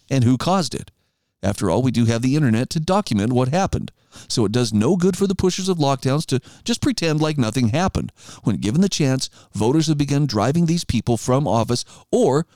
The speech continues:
they're escaping before facing humiliation. Over the weekend,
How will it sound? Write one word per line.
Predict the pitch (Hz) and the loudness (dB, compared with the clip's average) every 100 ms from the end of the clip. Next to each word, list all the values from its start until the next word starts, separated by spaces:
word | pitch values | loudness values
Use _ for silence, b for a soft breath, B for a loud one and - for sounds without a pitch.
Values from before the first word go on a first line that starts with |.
| b - | b -2
they're | 117 | 0
escaping | 160 - 120 - 123 | 0 0 0 0 0
before | 117 - - 202 101 | -2 -2 -2 0 0
facing | 120 113 110 123 | 0 -2 0 0
humiliation. | 113 120 113 110 117 180 - 67 - _ _ _ _ _ _ _ _ _ _ _ _ _ B B B | 2 2 2 2 2 0 -2 -6 -10 _ _ _ _ _ _ _ _ _ _ _ _ _ B B B
Over | 139 135 | 0 2
the | 120 | 2
weekend, | 196 - 90 110 | 2 -2 -2 -2